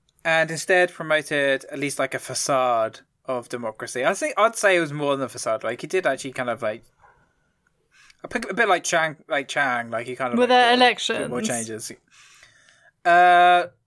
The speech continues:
Speaker 2: It's not
Speaker 1: I think he
Speaker 2: democracy if there aren't
Speaker 1: tried, he
Speaker 2: elections.
Speaker 1: tried to get those in, but, uh, you're fi-, we'll see.
Speaker 2: Okay.
Speaker 1: So at the beginning of the Cold War, Pilbul aligned Thailand with the anti-communist camp,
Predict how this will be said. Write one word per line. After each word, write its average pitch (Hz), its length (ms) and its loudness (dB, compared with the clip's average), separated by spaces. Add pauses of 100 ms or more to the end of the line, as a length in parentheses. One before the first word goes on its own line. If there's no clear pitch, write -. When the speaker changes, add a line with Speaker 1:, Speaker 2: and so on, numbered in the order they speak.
(140)
Speaker 2:
It's - 100 -8
not 285 100 6
Speaker 1:
I - 80 2
think 240 60 4
he 247 60 6
Speaker 2:
democracy 202 360 -2
if 196 60 2
there 196 40 6 (220)
aren't 190 160 0
Speaker 1:
tried, 196 60 -2
he 226 60 0
Speaker 2:
elections. - 500 -2
Speaker 1:
tried 190 360 4
to 196 120 -6
get 185 140 0
those 170 240 0
in, 175 240 0
but, 170 260 -6 (260)
uh, 151 120 -2
you're 156 260 0
fi-, 135 300 -4
we'll 151 200 -2
see. 123 320 -4 (600)
Speaker 2:
Okay. 220 520 -2 (840)
Speaker 1:
So - 140 0
at - 40 4
the 220 60 0
beginning 247 220 2
of 208 60 -2
the 208 60 -6
Cold 185 300 2
War, 165 300 0
Pilbul 151 760 -2 (180)
aligned 147 400 0
Thailand 139 540 0
with 127 100 -8
the 135 120 -4
anti-communist 131 840 -8
camp, 139 340 -8